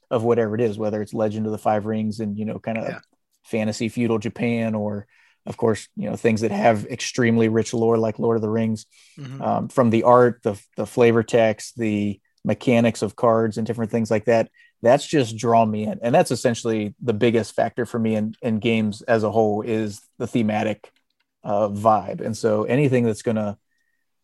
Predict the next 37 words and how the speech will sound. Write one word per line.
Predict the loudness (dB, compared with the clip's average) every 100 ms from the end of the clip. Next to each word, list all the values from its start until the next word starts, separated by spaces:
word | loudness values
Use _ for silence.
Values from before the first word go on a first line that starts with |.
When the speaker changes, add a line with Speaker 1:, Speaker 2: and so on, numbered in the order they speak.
| _ _ _
Speaker 1:
gonna | 2 2
pull | 2 2 4
me | 4 4
in | 2 0
and | 0
make, | -4 -6 -20
transport | 0 2 2 2 0 2
me, | 0
make | 0 -2
me | -4
feel | 0 0
like | 0
part | 0 0
of | 0
that | -4
world, | -4 -2 -2 -4 -12
um, | -10 -8 -8 -8 -12 -18 _ _ _ _ _
uh, | -4 -4 -2
I'm | 2 4
in. | 2 0 -6 -10
And | -4
so | 0 2 0
Speaker 2:
Mm. | -4
Speaker 1:
I | -4 -4
think | -2 -2
F | -2 -2
F | -6
G, | -6 -6 -6 -8 _ _
especially | 2 4 6 4
because | 2 4 2 4
they're, | 2 2
they're | -2 -4
pulling | 0 0 2
off | 0 0
of, | -6
you | -4
know, | -6 -6